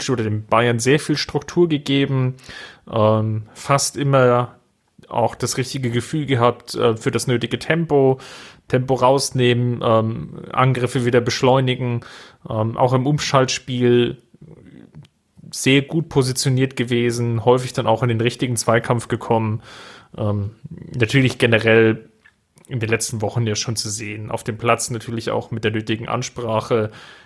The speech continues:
und, und Härte. Da will er dann auch, glaub ich, ja, auch optisch vorangehen, ähm, indem er sich dann so klar positioniert.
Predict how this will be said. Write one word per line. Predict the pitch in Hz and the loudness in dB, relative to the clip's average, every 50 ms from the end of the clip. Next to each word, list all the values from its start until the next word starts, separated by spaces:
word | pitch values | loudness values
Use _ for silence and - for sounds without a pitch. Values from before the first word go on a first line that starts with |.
| _ _ | _ _
und, | _ - - 127 117 113 - - | _ -6 -4 -2 -2 -2 -4 -6
und | 113 113 | -8 -6
Härte. | 113 123 123 131 131 147 139 127 | 0 2 2 4 4 4 4 6
Da | 123 113 107 | 4 4 4
will | 123 120 | 4 4
er | 120 120 | 4 4
dann | 117 117 113 | 2 0 0
auch, | 110 110 - - | -2 -4 -4 -6
glaub | - 123 113 | -6 -4 -4
ich, | 113 110 - - - - _ _ _ _ _ - - - - - - - - - - - - - _ - - | -6 -6 -8 -14 -18 -20 _ _ _ _ _ -20 -20 -20 -20 -20 -20 -20 -20 -20 -20 -20 -20 -20 _ -14 -10
ja, | - 113 110 107 - - _ - - - | -8 -8 -8 -8 -10 -14 _ -20 -14 -6
auch | - 113 - - | -6 -6 -2 2
optisch | - 131 139 - - - 156 143 - - | 2 2 2 2 0 -4 -4 -4 -2 0
vorangehen, | - 135 120 123 123 135 135 127 127 127 127 131 127 127 127 127 127 - | 2 4 4 4 4 4 2 2 2 2 2 2 2 2 0 -2 -2 -2
ähm, | - 110 110 110 110 107 107 113 123 139 - _ _ - | -2 -2 0 0 0 -2 -4 -6 -8 -12 -16 _ _ -14
indem | - 123 113 120 117 117 | -10 -6 -2 -2 0 0
er | 110 | 0
sich | 107 113 - | -2 -2 -2
dann | - 127 113 | -2 -2 -2
so | 104 113 | -2 -2
klar | - - 120 113 | 0 2 2 2
positioniert. | - - 123 107 110 107 - - 117 110 113 120 120 117 | 2 0 -2 -2 -2 -4 -2 -2 0 2 2 2 2 2